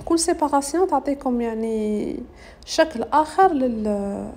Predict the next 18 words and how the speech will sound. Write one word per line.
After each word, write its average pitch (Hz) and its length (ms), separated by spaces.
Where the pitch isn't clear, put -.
لل، 254 300
لا 214 200
كوافير، 202 460
للتسريحة. 202 580
دونك 247 400
هنا 220 240
راني 214 280
فيني. 233 340
شوفوا 277 400
هنا 247 100
شريك - 260
اللي 440 100
بقات 330 260
في - 140
لاتو 285 260
في 254 100
الوسط 226 320
التحت، 214 320